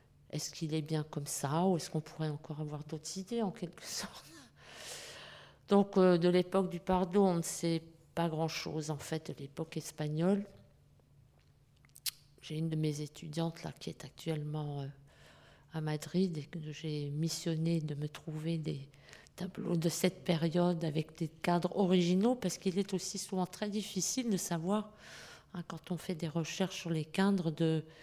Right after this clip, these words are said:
savoir si les cadres sont originaux au tableau. Malheureusement, c'est très peu renseigné. La plupart du temps, on a même les images des tableaux sans leur cadre, donc, euh, c'est toujours intéressant de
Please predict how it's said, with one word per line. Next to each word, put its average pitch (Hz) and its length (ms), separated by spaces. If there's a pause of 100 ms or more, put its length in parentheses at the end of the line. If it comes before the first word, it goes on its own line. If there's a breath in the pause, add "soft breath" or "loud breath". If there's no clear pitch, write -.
(240 loud breath)
savoir 185 400
si - 160
les 165 120
cadres 208 460
sont - 320
originaux 175 540
au 202 60
tableau. 156 420
Malheureusement, 170 580
c'est 196 180
très 196 200
peu 190 160
renseigné. 170 680 (960 loud breath)
La 185 140
plupart 190 400
du 196 140
temps, 185 260
on 170 80
a 165 80
même 165 380
les 156 320
images 170 320
des 156 100
tableaux 156 380
sans - 260
leur 180 240
cadre, 196 380
donc, 170 340
euh, 165 60
c'est - 180
toujours - 260
intéressant 156 640
de 160 180